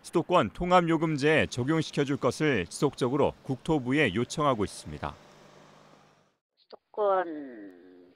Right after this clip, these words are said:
Speaker 2: 통합 환승 할인제를 전 구간 확대 시행해달라는 입장이에요. 청라까지만 수도권 환승 할인이 되고 영종 지역은 안 되고 있는 별도 운임제로 요-, 적용되고 있는데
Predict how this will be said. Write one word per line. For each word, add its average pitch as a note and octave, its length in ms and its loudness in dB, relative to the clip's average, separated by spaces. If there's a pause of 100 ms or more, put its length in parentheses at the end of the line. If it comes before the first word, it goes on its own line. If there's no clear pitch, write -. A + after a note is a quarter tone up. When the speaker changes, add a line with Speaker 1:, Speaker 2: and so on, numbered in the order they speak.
Speaker 2:
통합 F#3+ 440 0
환승 F#3+ 440 -10
할인제를 D#3+ 1080 -2
전 D3+ 220 -12
구간 A2+ 400 -4 (220)
확대 - 260 -4
시행해달라는 D#3 540 -6
입장이에요. G#2+ 440 -14 (360)
청라까지만 E3 580 -4
수도권 A2+ 640 -12 (320)
환승 E3+ 280 -12
할인이 C#3 300 -10
되고 - 460 -8 (420)
영종 C#3+ 300 -4
지역은 C#3 220 -2
안 G2+ 160 -4
되고 B2+ 160 -4
있는 B2 180 -10
별도 B2+ 300 -8
운임제로 A2 420 -12
요-, G2+ 80 -14 (240)
적용되고 A#2 460 -8
있는데 F2+ 440 -12